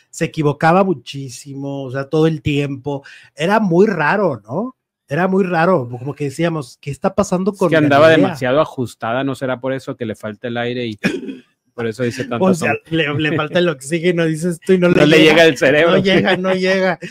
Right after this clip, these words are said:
Speaker 1: Este,
Speaker 2: Capaz
Speaker 1: y,
Speaker 2: que sí,
Speaker 1: y
Speaker 2: ¿eh?
Speaker 1: Shanique está igual, dice cada barrabasada en la ca-, en las galas,
Speaker 2: Ujú.
Speaker 1: dice cada cosa.
Speaker 2: Pero dime quién dice algo coherente ahí.
Speaker 1: Ay, no, la
Speaker 2: No,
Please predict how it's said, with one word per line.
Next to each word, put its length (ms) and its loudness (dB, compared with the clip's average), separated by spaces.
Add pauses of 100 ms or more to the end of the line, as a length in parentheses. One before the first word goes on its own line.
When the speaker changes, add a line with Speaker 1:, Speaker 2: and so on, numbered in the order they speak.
(240)
Speaker 1:
Este, 300 -6
Speaker 2:
Capaz 300 -2
Speaker 1:
y, 40 -20
Speaker 2:
que 140 4
sí, 220 -8
Speaker 1:
y 80 0
Speaker 2:
¿eh? 60 0
Speaker 1:
Shanique 420 -4
está 220 -6
igual, 360 -2 (240)
dice 280 -8
cada 300 -6
barrabasada 760 -8
en 80 -10
la 120 -6
ca-, 260 -16
en 220 -6
las 320 -6
galas, 480 -10
Speaker 2:
Ujú. 500 -20
Speaker 1:
dice 240 -4
cada 300 0
cosa. 220 -2
Speaker 2:
Pero 100 6
dime 280 2
quién 220 2
dice 220 0
algo 220 0
coherente 440 -2
ahí. 180 -2
Speaker 1:
Ay, 200 -4
no, 120 -6
la 160 -16 (100)
Speaker 2:
No, 100 -16